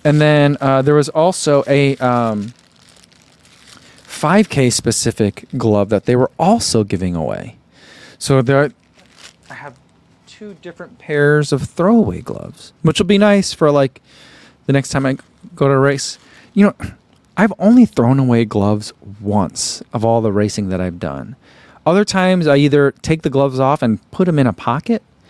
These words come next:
um, or I leave them on the whole time. But if I ever did need throwaway gloves, now I got two pairs.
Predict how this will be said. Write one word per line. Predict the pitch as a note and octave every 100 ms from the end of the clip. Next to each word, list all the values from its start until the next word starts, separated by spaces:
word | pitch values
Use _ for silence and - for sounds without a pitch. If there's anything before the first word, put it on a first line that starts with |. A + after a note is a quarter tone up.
| _ - _ _ -
um, | C3+ B2+
or | - D3
I | C#3
leave | D3 D#3+
them | C#3
on | C#3+ C3+
the | A#2
whole | C3+ A#2
time. | - B2+ - -
But | A#2 C3+
if | D#3 D3+
I | F#3+
ever | A#3
did | E3+ G#3 G3
need | F#3 F3
throwaway | F3+ D#3+ B2+
gloves, | A2 G#2 G#2
now | E3
I | D#3+
got | F#2 -
two | C3
pairs. | B2 C#3 A2+ - B2